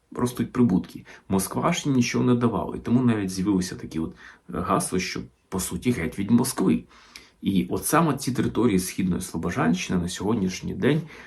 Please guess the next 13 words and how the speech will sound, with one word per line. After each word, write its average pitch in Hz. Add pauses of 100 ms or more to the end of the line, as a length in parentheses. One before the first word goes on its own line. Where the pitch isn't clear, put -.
(220)
м-, 92
можливо 104
розглядати 117
в 104
контексті 92 (760)
майданчику 98
для 90
держави 90
як 95 (640)
місцевого, 98 (180)
о, 92 (360)
проекту 107
"Антимосковія". 95